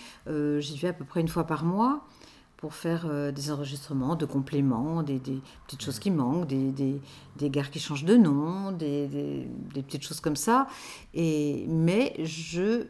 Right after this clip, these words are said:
Speaker 1: fais de plus en plus aussi de, d'animation, de,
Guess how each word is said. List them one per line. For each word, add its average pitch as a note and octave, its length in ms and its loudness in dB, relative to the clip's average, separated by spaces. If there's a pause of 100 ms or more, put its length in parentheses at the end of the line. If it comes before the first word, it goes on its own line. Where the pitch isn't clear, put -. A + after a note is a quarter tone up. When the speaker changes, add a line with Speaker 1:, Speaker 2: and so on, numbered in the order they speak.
Speaker 1:
fais F#3 320 -2
de F3+ 120 -2
plus E3 200 -4
en E3 80 2
plus E3 240 -8
aussi G3+ 380 -2
de, D#3+ 480 -2 (540)
d'animation, F#3+ 1040 4
de, D3 640 -2